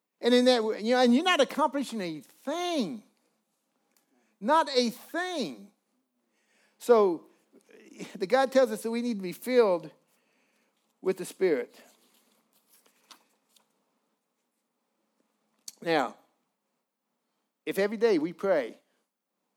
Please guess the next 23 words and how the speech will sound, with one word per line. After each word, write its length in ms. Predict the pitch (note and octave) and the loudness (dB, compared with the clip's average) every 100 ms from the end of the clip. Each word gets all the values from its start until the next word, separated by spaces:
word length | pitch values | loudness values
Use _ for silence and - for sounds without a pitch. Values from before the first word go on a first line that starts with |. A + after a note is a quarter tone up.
| _ _ _ _ _ _ | _ _ _ _ _ _
and 100 | - | -10
we 160 | D3 D#3 | -4 -2
ask 200 | E3+ E3+ | -2 -2
God 180 | F3+ E3 | -4 -2
to 60 | |
give 100 | D#3+ | -4
us 100 | E3+ | -8
his 140 | - D#3 | -10 -12
presence 800 | - E3 A#2 A2+ - - - _ _ _ _ _ _ _ _ | -4 -4 -4 -12 -18 -20 -20 _ _ _ _ _ _ _ _
and 80 | C#3+ | -4
we 120 | C#3+ | -2
walk 260 | D3+ F#3+ F#3 | 0 0 -2
in 60 | |
his 140 | C3+ A2+ | -12 -12
presence 580 | - A2+ A2 B2 - _ _ _ _ _ | -8 -8 -8 -18 -20 _ _ _ _ _
and 100 | C3+ | -4
we 80 | C#3 | -2
walk 300 | D3 G3+ G#3 | 2 0 -2
in 80 | E3+ | -8
the 100 | C#3+ | -10
fullness 500 | - - F#3+ F#3+ - | -10 -10 -10 -10 -14
of 60 | E3+ | -14
Christ, 680 | - B2+ A2+ - - - | -8 -8 -10 -18 -20 -20